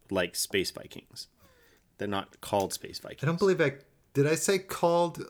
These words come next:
Speaker 2: I think we're being semantic. I mean, if they're all referred and everyone knows them as Space Vikings, can't they be
Speaker 1: <laughs>
Speaker 2: called Space Vikings?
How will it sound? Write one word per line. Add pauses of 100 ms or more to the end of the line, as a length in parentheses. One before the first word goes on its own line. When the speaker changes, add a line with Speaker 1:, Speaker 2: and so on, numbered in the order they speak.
Speaker 2:
I
think
we're
being
semantic.
I
mean,
if
they're
all
referred
and
everyone
knows
them
as
Space
Vikings,
can't
they
be
Speaker 1:
<laughs>
Speaker 2:
called
Space
Vikings?